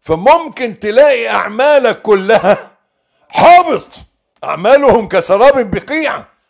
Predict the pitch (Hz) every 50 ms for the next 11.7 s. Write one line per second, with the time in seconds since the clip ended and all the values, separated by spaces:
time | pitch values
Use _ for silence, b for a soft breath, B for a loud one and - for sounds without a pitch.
0 | _ _ - 170 196 214 254 285 285 - - - 220 190 196 196 247 269 233 -
1 | 214 226 254 277 - 240 269 208 _ - 226 214 180 277 285 - _ - 220 -
2 | - 208 202 160 139 123 110 - _ _ _ _ _ _ _ _ _ _ _ _
3 | _ _ _ _ _ _ _ _ _ - 170 - _ 233 269 285 240 233 247 247
4 | 254 247 190 - - 247 254 254 247 - - _ _ _ _ _ _ _ _ _
5 | _ - - - 220 214 147 277 320 330 294 - - - - 277 311 302 - -
6 | _ _ - - _ _ _ _ _ _ _ _ _ _ _ _ _ _ _ _
7 | _ _ _ _ 190 233 254 214 247 262 277 294 311 294 247 175 120 _ _ -
8 | _ _ _ _ _ _ _ _ _ _ _ _ _ _ _ - - - 330 349
9 | 330 285 226 - 233 196 - 180 226 262 302 311 285 226 139 92 - _ _ _
10 | _ _ _ _ _ _ _ _ _ _ - 143 131 139 156 180 202 208 190 175
11 | 185 _ 151 151 151 160 170 175 180 190 190 185 _